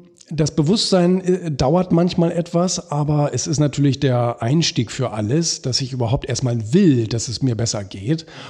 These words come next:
Und, äh, dann ist es tatsächlich der Tauschhandel meiner Erfahrung nach, der am einfachsten und am leichtesten für die Leute greifbar ist. Bedeutet,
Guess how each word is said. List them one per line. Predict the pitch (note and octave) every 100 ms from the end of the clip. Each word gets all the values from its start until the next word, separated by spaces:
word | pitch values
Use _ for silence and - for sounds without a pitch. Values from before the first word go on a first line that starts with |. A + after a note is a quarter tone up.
| -
Und, | - C#3+ C#3 C#3 C3+ -
äh, | A#2+
dann | G#2 B2 F3
ist | G#3 F#3+
es | G3
tatsächlich | - E3 F#3+ F#3 G3+
der | - E3
Tauschhandel | - F3+ A3 - - C#3 C3+
meiner | A#2 A#2+ C#3
Erfahrung | C3 B2 C3 D3 D#3 D3
nach, | C#3 D3+
der | - C#3+ C3+ C3 - -
am | - C3+
einfachsten | - C#3 F#3+ - F3 - - F#3
und | D#3
am | C3 C3
leichtesten | A#2+ A2 D#3 F3+ - F3 - - D#3
für | - C#3+
die |
Leute | C#3 C3 C#3+ C#3
greifbar | A#2+ A#2+ A2+ - F#2+
ist. | F2+ F#2 -
Bedeutet, | - B2 A#2 C#3 D3 G#3+ -